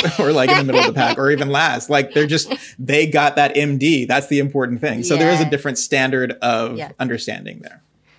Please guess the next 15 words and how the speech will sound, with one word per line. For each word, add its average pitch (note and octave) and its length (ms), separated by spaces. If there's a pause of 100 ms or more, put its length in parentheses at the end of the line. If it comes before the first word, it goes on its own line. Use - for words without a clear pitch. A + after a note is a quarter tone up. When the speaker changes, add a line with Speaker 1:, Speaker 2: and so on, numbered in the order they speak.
(120)
Speaker 2:
So B3 320
you're B3+ 180
saying, D#4+ 460
like, G3+ 400
you G#3+ 140
know, F3 340 (120)
you're G3 220
going A3+ 320
there F#3+ 160
for F#3 280 (540)
a F3 140
lot F3 220
of E3 160
the E3 80
connections. D#3 960